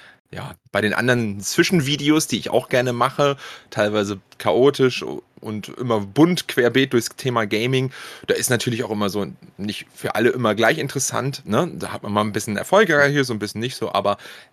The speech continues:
macht mir alles unfassbar Spaß und ja, ich tob mich da gerne auf meinem Kanal aus. Alles mit dem Bereich Videospielen, von Sammeln, Zocken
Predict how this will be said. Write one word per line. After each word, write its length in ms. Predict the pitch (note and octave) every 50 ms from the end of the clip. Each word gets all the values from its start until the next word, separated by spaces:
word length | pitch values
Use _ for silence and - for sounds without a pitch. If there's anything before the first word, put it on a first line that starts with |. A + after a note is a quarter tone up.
| _ -
macht 280 | A2+ A#2+ A2+ - -
mir 100 | A#2+ -
alles 220 | - G#2 G#2 - -
unfassbar 500 | - A2+ G#2+ - A2 - - - F#2+ F2+
Spaß 540 | - - - - F#2+ - - F#2+ F#2 -
und 260 | - D#2+ E2 - - - _ -
ja, 140 | - - -
ich 140 | - G2+ -
tob 180 | - D#3 D#3
mich 120 | - B2+ -
da 100 | A2+ G#2
gerne 240 | G#2 F#2+ F#2+ G2
auf 120 | E2+ - -
meinem 160 | F2 F2 F#2
Kanal 340 | - F#2+ F2+ F#2 F#2 F2 -
aus. 260 | - F2 F#2+ - -
Alles 380 | - - A#2 B2 B2 A#2+ - -
mit 80 | A2+
dem 80 | G#2+ G#2+
Bereich 400 | G#2 F2+ - F2 F#2 G2 - -
Videospielen, 520 | F#2 F#2 F#2 F#2 - - - F2+ F2+ F#2
von 200 | - - G#2+ G2+
Sammeln, 360 | G#2 G2+ G#2 G#2+ G2+ G2+ G2
Zocken 440 | - - - G2 - - G#2 F#2+ F2+